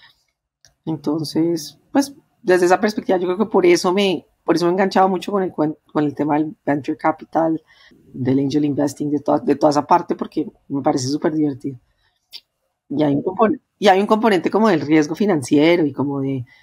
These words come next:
apostar, encontrar a la que uno sí es y como esa parte donde uno, donde uno le juega más como a, como a,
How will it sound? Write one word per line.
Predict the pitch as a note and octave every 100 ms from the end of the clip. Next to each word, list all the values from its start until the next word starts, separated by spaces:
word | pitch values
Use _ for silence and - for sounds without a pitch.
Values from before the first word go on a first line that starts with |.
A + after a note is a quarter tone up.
| _ _
apostar, | D#3 D3+ D3 - D3 D3
encontrar | D3 D#3 C3 D3+ C3+ D3
a | D3+
la | D#3
que | -
uno | D3 C#3+
sí | C#3+ D#3 D#3
es | D#3 D#3+ D3+
y | B2
como | D3+ C#3+
esa | D#3
parte | - G3+ G#3
donde | G#3 F#3
uno, | D#3+ D#3 E3 F3 _ _ _
donde | - E3+ D#3+
uno | D#3
le | F3
juega | F3+ D3+ D#3
más | E3
como | - F3 G3+
a, | G3 F3 E3 C#3 _ _ _ _ _
como | D#3+ D#3 E3+
a, | E3 D#3 D#3 -